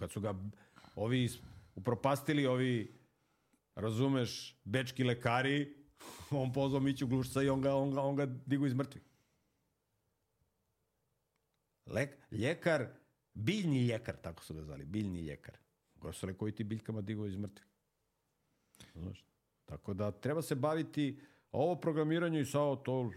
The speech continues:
može da se radi, ali najbolje kad radiš neki posao koji je vezan za, za prirodu,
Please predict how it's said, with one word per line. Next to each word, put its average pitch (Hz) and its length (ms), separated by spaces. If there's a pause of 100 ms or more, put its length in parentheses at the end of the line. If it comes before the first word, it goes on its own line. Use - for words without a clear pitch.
(140)
može 95 340
da 117 100
se - 160
radi, 113 300
ali - 240 (880)
najbolje 123 360
kad 120 180
radiš 123 360
neki 127 220
posao 113 380
koji - 140
je 98 60
vezan 101 280
za, 85 300
za 85 140
prirodu, 107 680